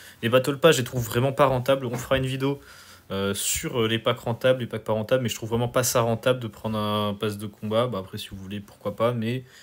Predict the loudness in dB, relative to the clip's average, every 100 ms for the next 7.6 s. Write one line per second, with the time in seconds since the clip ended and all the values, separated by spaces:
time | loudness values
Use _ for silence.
0 | -20 _ -10 -6 2 4 4 2 -2 -4
1 | -2 -4 -6 -10 0 0 0 -8 _ -20
2 | _ _ -14 -2 0 2 -2 -6 -10 -10
3 | -4 0 0 0 -4 0 2 4 0 -4
4 | 0 0 0 -4 -2 0 0 -2 -2 -4
5 | -4 -8 -14 -6 -6 -6 -8 -8 -12 -16
6 | -20 -20 -4 0 2 2 -2 -4 -8 -4
7 | -4 -4 -4 -2 -2